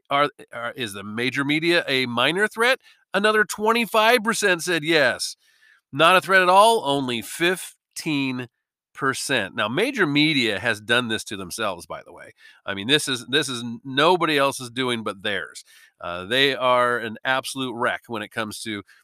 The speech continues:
uh, trying to tell you the truth about what's going on around you. And, uh, <laughs> and so th-, this is, this is, a-, all these outcomes are as a result of what they have done to themselves.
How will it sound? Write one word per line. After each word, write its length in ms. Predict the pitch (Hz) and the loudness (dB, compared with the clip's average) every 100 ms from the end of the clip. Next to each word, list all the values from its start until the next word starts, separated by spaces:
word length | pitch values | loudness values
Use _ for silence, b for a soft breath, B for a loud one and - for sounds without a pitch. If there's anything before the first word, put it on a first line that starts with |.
| _ 117 | _ -8
uh, 280 | 104 101 92 | -6 -8 -8
trying 260 | 131 120 104 | -2 -2 -2
to 60 | |
tell 200 | - 120 | -2 -2
you 220 | 113 113 | -2 -4
the 80 | 104 | -6
truth 420 | - 123 127 139 127 - | -6 -4 -4 -4 -10 -10
about 300 | 107 107 110 | -6 -6 -6
what's 160 | 117 | -10
going 200 | 120 113 | -6 -6
on 140 | 110 104 | -4 -4
around 300 | 104 107 123 | -4 -4 -4
you. 140 | 175 B B B | -4 B B B
And, 440 | 113 107 104 104 104 | -6 -4 -4 -4 -2
uh, 280 | 101 101 - | -2 -2 -6
<laughs> 80 | 117 | -10
and 140 | 127 | -10
so 280 | - 131 117 - b _ 131 | -2 0 0 -4 b _ -2
th-, 180 | 151 123 | -2 -2
this 200 | 156 151 | -4 -4
is, 200 | 170 147 | -6 -8
this 180 | 156 165 | -8 -6
is, 120 | 156 135 | -8 -12
a-, 100 | 139 139 | -10 -10
all 260 | 131 147 214 | 0 2 4
these 200 | 233 180 | 2 2
outcomes 560 | 165 160 - 117 107 - | 4 4 2 -4 -4 -4
are 280 | 127 127 123 - _ | 2 4 2 -2 _
as 180 | 120 107 | -8 -6
a 40 | |
result 460 | 107 104 110 120 120 | -8 -8 -2 -2 -2
of 140 | 117 98 | -8 -10
what 280 | 104 95 92 | -10 -8 -2
they 260 | 127 135 | 0 0
have 220 | 127 123 | -2 -8
done 240 | 110 98 98 | -8 -10 -10
to 100 | 92 | -16
themselves. 540 | 92 90 101 85 - | -16 -12 -10 -10 -12